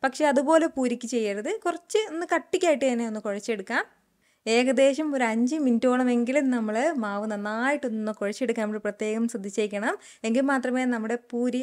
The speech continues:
അത്രയ്ക്കും സോഫ്റ്റ് ആയിട്ടും പഫി ആയിട്ടും വരുള്ളൂ കേട്ടോ. അപ്പോൾ ഞാനിപ്പോൾ ദാ ഇതുപോലെ ഈ ഒരു രീതിക്ക് നമ്മുടെ മാവ് കുഴച്ചെടുത്തിട്ടുണ്ട്. ദാ ഇത്രയും ഹാർഡായിട്ടാണ് ഉള്ളത്, ഒരുപാട് സോഫ്റ്റ് ആയിട്ടില്ല, എന്നാൽ ഇത്തിരി ഹ-, വലിയ ഹാർഡായിട്ടും ഇല്ല. ഇതുപോലെ ഈ ഒരു രീതിക്ക് വേണം നമ്മൾ മാവ് കുഴച്ചെടുക്കാനായിട്ട്.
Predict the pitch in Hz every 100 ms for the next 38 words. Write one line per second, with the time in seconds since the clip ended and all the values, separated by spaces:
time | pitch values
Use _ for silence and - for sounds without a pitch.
0 | 269 262 - 254 247 277 254 196 202 -
1 | 233 240 226 - 220 214 226 202 214 202
2 | 202 214 - - 262 302 285 311 294 311
3 | 285 240 262 294 294 302 233 262 247 240
4 | 240 302 320 233 214 202 208 226 208 -
5 | 240 226 202 226 190 202 370 - - -
6 | 302 294 320 311 339 392 349 269 247 247
7 | 254 240 208 196 247 370 240 240 269 277
8 | 285 339 294 233 - 254 247 220 226 403
9 | 311 294 294 277 392 466 - 262 - 320
10 | 320 320 262 262 269 349 359 254 247 247
11 | 262 202 190 - - - - 320 294 320
12 | 311 302 320 254 247 240 226 240 415 330
13 | 269 226 202 233 208 190 202 190 -